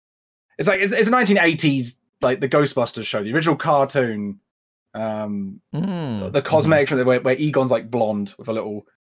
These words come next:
Speaker 1: curl at the front of his hair and stuff. They're bringing in, and, like, all of their gear is a lot more bright. They're bringing those cosmetics into the game, which I think is quite fun. Um, Egon and Janine's cartoon glasses are gonna be in the game, for example, so it's making it look quite a bit more chill.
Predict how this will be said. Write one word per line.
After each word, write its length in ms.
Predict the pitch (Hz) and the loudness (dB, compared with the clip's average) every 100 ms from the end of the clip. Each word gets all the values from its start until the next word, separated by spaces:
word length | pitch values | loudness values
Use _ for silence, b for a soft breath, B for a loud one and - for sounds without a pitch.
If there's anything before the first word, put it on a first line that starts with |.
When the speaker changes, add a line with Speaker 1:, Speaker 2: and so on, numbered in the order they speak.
| _ _ _ | _ _ _
Speaker 1:
curl 300 | - 131 117 | -2 2 4
at 40 | 107 | 2
the 60 | |
front 180 | 110 110 | -2 -4
of 40 | 104 | -2
his 80 | 123 | 0
hair 220 | 104 101 | 2 0
and 100 | 101 | -2
stuff. 220 | 107 101 | -4 -2
They're 120 | 123 | -2
bringing 260 | 120 165 165 | 0 2 4
in, 220 | 156 143 | 4 2
and, 120 | 131 | 0
like, 200 | 117 110 - - _ | -2 -4 -10 -20 _
all 160 | 131 120 | -4 0
of 60 | |
their 240 | 113 110 - _ _ - 123 | 0 0 -2 _ _ -14 -4
gear 260 | 117 110 107 | 2 4 2
is 100 | 101 | 0
a 80 | - | -4
lot 160 | 123 117 | -4 -2
more 160 | 110 101 | -4 -4
bright. 380 | 117 107 101 - _ _ - | 0 2 0 -6 _ _ -4
They're 100 | 120 | 0
bringing 340 | 156 165 147 | 2 4 6
those 220 | 143 135 | 4 4
cosmetics 460 | - 110 110 101 110 | 2 0 0 -2 -6
into 160 | 104 | -6
the 80 | 101 | -6
game, 180 | 110 104 | -6 -4
which 100 | 104 | -2
I 40 | |
think 140 | 135 120 | 0 -2
is 60 | |
quite 240 | - 120 - | -2 -2 -2
fun. 440 | - 127 135 151 - _ _ _ _ | 0 2 2 0 -6 _ _ _ _
Um, 480 | 131 107 107 107 101 - _ _ - | -6 -4 -2 -4 -6 -12 _ _ -4
Egon 460 | 139 131 135 127 | 0 2 4 4
and 200 | 117 120 | 4 2
Janine's 460 | 117 123 117 113 - | 4 4 4 2 0
cartoon 420 | - 131 120 123 | 0 0 2 0
glasses 400 | 113 123 135 139 | 4 4 4 2
are 40 | 143 | 0
gonna 140 | 143 | 2
be 100 | 143 | 2
in 60 | 139 | 2
the 60 | 135 | 2
game, 220 | 139 135 | 2 2
for 100 | 143 | 0
example, 440 | 139 143 139 143 | 2 2 2 0
so 120 | 135 110 | -2 -4
it's 120 | 123 | -4
making 220 | 117 113 | -4 -4
it 60 | 104 | -4
look 180 | 110 - | -6 -6
quite 180 | 110 - | -8 -8
a 40 | |
bit 140 | 104 | -10
more 100 | 107 | -12
chill. 300 | - 143 143 | 0 2 2